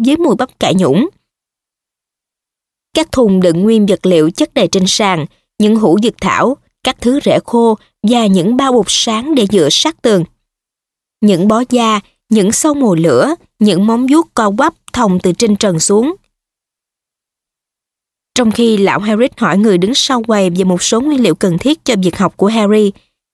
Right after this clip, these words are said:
thì tự Harry một mình đi xem xét mấy cái sừng kỳ lân bạc. Giá hai mươi mốt gallons một cái,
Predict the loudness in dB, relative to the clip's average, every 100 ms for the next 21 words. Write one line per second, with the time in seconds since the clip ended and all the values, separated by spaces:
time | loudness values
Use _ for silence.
0 | -4 -2 0 0 0 0 0 0 0 0
1 | 2 0 -2 -2 -4 -2 -4 -2 -2 -2
2 | -2 0 0 0 0 0 0 -2 -6 _
3 | _ _ _ _ _ -2 0 0 0 -2
4 | 0 2 2 0 0 0 0 2 0 0
5 | -2 -2 -4 -2 -2